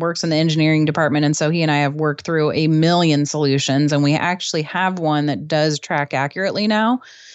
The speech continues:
but it is a third-party solution. Google Analytics doesn't really track correctly for a number of reasons. One, pixel on site generally, uh, we'll have bits of code that are on site, but it, if we're using G T M, it automatically nullifies some of the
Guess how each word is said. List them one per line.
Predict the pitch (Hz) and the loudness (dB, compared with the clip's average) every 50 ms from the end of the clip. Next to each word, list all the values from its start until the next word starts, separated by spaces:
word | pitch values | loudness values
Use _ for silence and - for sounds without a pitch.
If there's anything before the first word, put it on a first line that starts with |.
| - - _ - | -20 -14 _ -2
but | 175 165 165 | 0 2 2
it | 156 160 | 2 2
is | 160 151 165 | 0 0 0
a | 160 156 | -2 -4
third-party | - - 170 160 156 160 - 165 156 156 147 | -2 -2 0 0 0 0 0 0 0 0 0
solution. | - - 151 147 139 - - 151 147 151 147 - - - - - - - - - | -2 -2 -2 -2 -2 0 0 0 0 0 -2 -4 -10 -20 -20 -20 -20 -20 -12 -4
Google | - 226 233 240 262 269 | 0 2 2 4 4 2
Analytics | 262 262 254 247 220 196 180 196 208 208 - - - _ - | 2 2 2 2 2 2 2 2 0 -2 -4 -10 -10 _ -2
doesn't | 202 190 185 202 220 208 - | 0 0 0 0 -2 -2 0
really | 202 196 196 202 196 190 | -2 0 0 0 0 -2
track | - - 202 175 175 175 175 - | -2 -2 0 0 0 -2 -4 -6
correctly | - - 185 175 175 - 180 185 | -4 -4 -4 -2 -2 -2 -4 -4
for | 180 - 175 | -2 -2 0
a | 165 | 0
number | 165 160 160 151 151 | 2 0 2 2 0
of | 143 135 | 0 0
reasons. | 139 139 127 110 110 107 123 139 - - | 0 -2 -2 -2 -4 -4 -4 -4 -2 -2
One, | 175 175 180 185 196 208 202 196 | 0 2 4 4 4 4 4 2
pixel | 175 - - 208 202 - - 226 | 0 0 -2 -4 -2 -2 -2 0
on | 214 190 165 151 | 0 2 2 0
site | 160 - - 175 160 170 190 - - 151 | -2 -2 -2 -2 0 0 -2 -2 -6 -8
generally, | 123 135 151 147 143 156 175 202 220 240 254 269 277 277 | -6 -2 -2 0 0 0 0 0 0 0 0 0 0 0
uh, | 262 - - 180 170 | 0 -2 -2 -4 -4
we'll | 175 190 208 | -2 -2 0
have | 208 233 214 185 | 0 0 -2 -2
bits | 165 185 185 185 - | -2 -4 -4 -2 -4
of | 180 165 - | -6 -6 -4
code | - 185 165 160 165 | -2 0 0 0 0
that | 175 160 151 | 0 0 0
are | 127 85 | 0 0
on | - 151 156 156 160 156 | 2 2 2 2 0 0
site, | - 170 160 160 156 143 | 0 0 0 0 0 0
but | - 156 156 151 | 0 -2 -2 0
it, | 143 - - | -2 -4 -4
if | - 165 - - | -6 -6 -2 -2
we're | 165 170 | -2 -2
using | 165 180 190 190 208 202 185 | 0 0 0 0 2 0 0
G | 170 170 165 | 2 0 -2
T | 160 - 175 165 | 0 0 0 2
M, | 151 151 156 160 156 | 2 2 2 2 2
it | 147 143 | 2 2
automatically | 143 143 147 147 147 143 139 139 143 - - 156 143 | 2 0 0 0 0 0 0 0 -2 -2 -2 -2 0
nullifies | 143 139 131 131 139 147 156 - - 202 202 208 220 226 233 226 - | 0 0 0 0 0 -2 -2 -2 -2 0 0 2 2 0 0 -2 -4
some | - - - 185 165 170 | -6 -6 -2 0 2 2
of | 160 160 156 156 | 2 2 0 0
the | 156 147 143 143 143 147 147 143 | 0 2 2 2 2 2 0 0